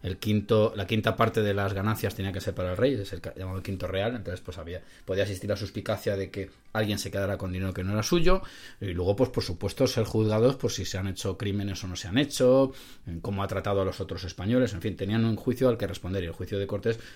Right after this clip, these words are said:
mm, Co-, Cortés tuvo muchos litigios porque él, pues, entre otras cosas, lo que quería era, eh, pues, intentar... Eh, conservar todo lo que pudo ganar. Eso es una cosa evidente, ¿no? Él fue llamado, fue nombrado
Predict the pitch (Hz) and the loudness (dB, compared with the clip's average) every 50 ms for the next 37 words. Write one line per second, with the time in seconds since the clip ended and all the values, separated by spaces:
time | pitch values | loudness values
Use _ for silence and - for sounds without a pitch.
0 | - - - - - - - 80 87 90 92 - 98 98 - 104 95 - 127 - | -18 -18 -18 -18 -18 -14 -10 -6 -6 -4 -4 -4 -4 -4 -2 -2 4 4 4 6
1 | - 143 143 135 - - - 143 123 120 107 - 175 170 - - 131 135 - - | 8 8 10 10 10 8 6 6 6 4 4 6 4 4 6 6 4 4 4 0
2 | 101 95 - - 98 101 104 107 104 - 104 - - 87 87 87 98 104 98 104 | -2 0 0 2 2 2 2 0 -2 -2 -2 -2 -2 -6 -6 -4 -4 -2 -2 -2
3 | - - 113 110 117 120 113 117 110 107 98 - 101 104 107 113 117 117 113 - | -2 -2 -2 0 0 0 -2 -2 -4 -6 -8 -10 -10 -8 -6 -6 -6 -8 -8 -14
4 | - - - - - - - - - - - - - - - - - - 107 110 | -18 -20 -20 -20 -20 -20 -20 -20 -20 -20 -20 -20 -18 -16 -16 -14 -6 0 2 4
5 | 113 110 107 104 98 98 92 - - - - - - - - - - 95 92 92 | 6 6 6 6 4 2 0 -2 -6 -14 -16 -18 -18 -14 -6 -2 2 2 2 2
6 | 90 - - 95 - - 92 87 82 87 87 82 - 98 98 107 107 110 110 110 | 2 0 -2 -4 -2 -2 -4 -4 -4 -6 -6 -4 0 2 4 4 4 4 4 4
7 | 101 95 92 92 92 92 90 85 87 - - - - - - - - - - - | 2 2 2 0 -2 -4 -4 -6 -8 -10 -14 -16 -16 -18 -18 -18 -18 -20 -20 -20
8 | - - - - - - 127 127 123 - - 120 113 113 131 139 143 139 127 135 | -18 -16 -16 -10 0 4 4 6 6 6 6 6 8 10 10 10 10 8 6 6
9 | 135 123 - - - 143 139 143 131 120 - - 104 - - 131 131 127 117 110 | 2 0 0 6 6 8 10 10 8 8 6 4 -2 0 6 8 10 10 10 10
10 | 107 104 98 104 131 170 156 110 90 85 80 82 85 98 - - - 92 - - | 8 8 6 6 6 6 6 4 2 -2 -6 -6 -8 -8 -8 -6 -8 -8 -8 -8
11 | - - 92 - - 98 - - 90 87 92 117 127 120 - - 87 101 104 90 | -6 0 0 2 2 2 0 0 -2 0 2 4 2 2 2 -2 -6 -6 -6 -6
12 | 80 - 98 95 95 92 92 92 95 95 95 - - - - - - 107 104 101 | -4 -4 -2 -2 -2 -2 -2 -2 -2 -4 -4 -6 -14 -18 -12 -4 0 0 2 2
13 | 101 101 104 101 98 98 95 | 2 4 4 4 4 4 2